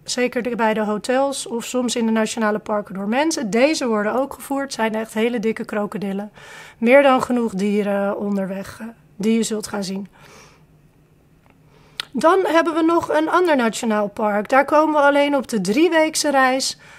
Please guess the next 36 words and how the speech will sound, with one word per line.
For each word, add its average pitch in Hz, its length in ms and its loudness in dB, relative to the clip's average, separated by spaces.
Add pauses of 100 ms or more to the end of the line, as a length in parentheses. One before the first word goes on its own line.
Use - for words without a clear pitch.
(140)
Eh, 254 440 4
Manuel 269 440 2
Antonio, 294 800 4
het 262 120 -4
is 269 160 -4
een 254 100 -2
vrij 233 260 -2
klein 311 580 2
parkje, 294 460 2
maar 254 240 2
zoals 247 340 -2
je 247 60 -4
ziet, 247 240 -2
het 214 120 -6
ligt 226 300 -2
echt - 240 -4
fantastisch. 233 800 -2
Eh, 220 420 0
heel 240 320 -2
dicht 233 320 -4
aan 220 260 0
het, 208 220 -4
eh, 220 100 -2
strand 247 480 -4
met 220 160 -6
een 220 120 -6
prachtige 214 720 -6
baai. 262 540 2 (500)
Ook 330 240 4
hier 330 180 4
natuurlijk 294 460 0
weer 269 220 4
veel 262 240 2
dieren 247 320 0
te 240 120 -8
zien. 240 420 -2